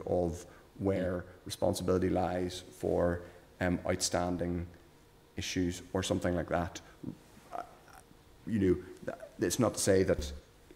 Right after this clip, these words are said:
Speaker 1: support for various industries isn't necessary and completely arguable. Of course it is,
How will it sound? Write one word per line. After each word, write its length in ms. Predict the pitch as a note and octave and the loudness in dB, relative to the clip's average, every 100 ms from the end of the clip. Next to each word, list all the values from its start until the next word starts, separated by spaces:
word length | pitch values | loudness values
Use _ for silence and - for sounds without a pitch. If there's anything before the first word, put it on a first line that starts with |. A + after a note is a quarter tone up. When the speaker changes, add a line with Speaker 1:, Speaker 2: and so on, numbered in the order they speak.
| - | -16
Speaker 1:
support 400 | - - - G2 | -10 -6 -2 -2
for 120 | - F#2 | 2 4
various 340 | G2 F#2 F#2 | 6 6 4
industries 340 | G2 F#2 F#2 | -2 -2 -2
isn't 260 | E2+ F2+ - | -2 -2 -2
necessary 680 | F#2 F#2 - A2 F2+ F#2 F#2 | -2 -2 -2 0 0 2 2
and 160 | D2 F2+ | 0 -2
completely 440 | F2+ - - F#2+ | -4 -4 -4 -2
arguable. 380 | E2+ F#2+ G2 F#2+ | -2 -2 -2 -4
Of 80 | F2+ | -2
course 180 | F#2+ F2+ | -2 0
it 60 | |
is, 320 | F2+ F#2 F#2+ | 2 2 0